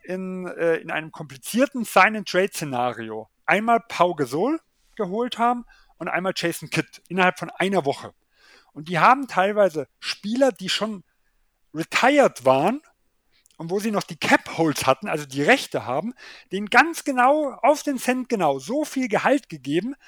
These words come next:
damit sie das Gehalt von denen matchen könnten. Sonst hätten die Ch-, äh, Kidd oder Pau Gasol überhaupt nicht holen können, ohne vielleicht jemanden wie Lama Odom, also jemand, der anders, der anders verdient hat, also so wichtige Spieler nochmal mit abzugeben.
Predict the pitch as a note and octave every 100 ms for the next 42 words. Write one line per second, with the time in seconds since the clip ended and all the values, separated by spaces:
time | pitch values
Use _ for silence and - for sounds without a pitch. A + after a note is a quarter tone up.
0 | - _ E3 F#3 C#4 - B3+ G#3 G#3 -
1 | E3 F#3+ A#3+ G#3+ G3+ F#3 E3+ - D#3+ -
2 | G#2+ A2 - _ _ - E3+ G3 - C#4
3 | A#3+ B3 - - G3+ D#3+ - C4+ - _
4 | _ _ - F3+ E3 F3 F3+ D3 C#3 A#3+
5 | B3+ F3+ - - - B3 - C4 C#4 A3+
6 | C#3 G3+ - _ _ _ _ _ G#3+ C4+
7 | C#4 - G3 F#3 F#3 E3 D3 C#3+ D3+ D3
8 | G3 A#3+ A3 F3+ D3+ D#3 E3+ D#3+ E3+ E3+
9 | A3+ G#3+ - F3+ F3+ G3 G#3+ - D#3+ G3
10 | F3 F#3 D3+ C#3 C#3 D#3+ G#3 - F#3+ -
11 | F#3 F#3 F3 C#3 E3 - - - A#2+ A2
12 | G#2+